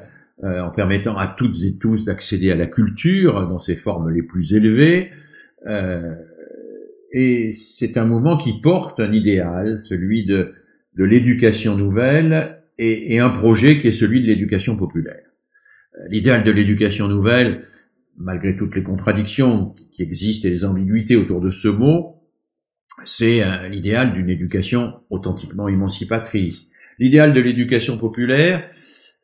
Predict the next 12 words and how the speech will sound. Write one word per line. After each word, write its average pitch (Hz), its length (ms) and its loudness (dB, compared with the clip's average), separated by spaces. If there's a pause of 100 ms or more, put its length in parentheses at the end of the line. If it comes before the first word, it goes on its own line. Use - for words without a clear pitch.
(100)
euh, 76 280 -10
c-, - 240 -16
c'est - 300 -4
un 127 120 2
idéal 135 420 4
qui 143 160 2
réconcilie, 127 1000 0
euh, 107 140 2 (720)
un, 104 260 -8
un 110 100 -4
combat 113 340 0
éducatif, 135 1080 0